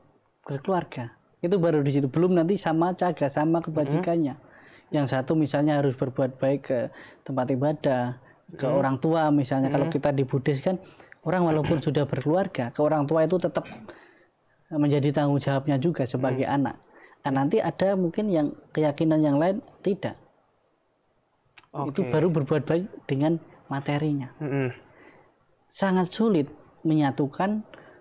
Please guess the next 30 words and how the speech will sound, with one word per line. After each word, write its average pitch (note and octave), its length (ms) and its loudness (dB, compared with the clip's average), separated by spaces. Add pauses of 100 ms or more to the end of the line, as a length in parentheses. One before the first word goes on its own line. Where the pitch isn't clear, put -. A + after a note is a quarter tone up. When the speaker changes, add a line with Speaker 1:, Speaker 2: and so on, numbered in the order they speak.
(300)
Speaker 1:
eh, C3 260 -4
pemahaman D3 640 2
dalam C3+ 300 2
hal E3 260 -2 (640)
sila D#3 340 0
dan D3 240 0
kebajikan C#3 580 -2
itu C3+ 200 -2
sendiri. C#3 420 -4 (400)
Ya C3+ 160 0
mungkin D3 380 4
bisa, B2+ 420 -2
tapi C#3 240 0
dari D3 160 2
Speaker 2:
Hmm. C#3 160 -2
Speaker 1:
beberapa. C#3 480 -4 (680)
Kenapa F3+ 340 0
saya C#3+ 220 2
Speaker 2:
Hmm. C3+ 80 -2
Speaker 1:
ngomong C#3 200 4 (380)
demikian? C3+ 400 0
Karena D3+ 320 2
banyak E3 480 0
fenomena C#3+ 540 2
di D#3 100 0
masyarakat C3 500 -2
yang E3 200 0 (340)
seperti D3 480 -2
itu D#3 80 2
terjadi. D3 500 -6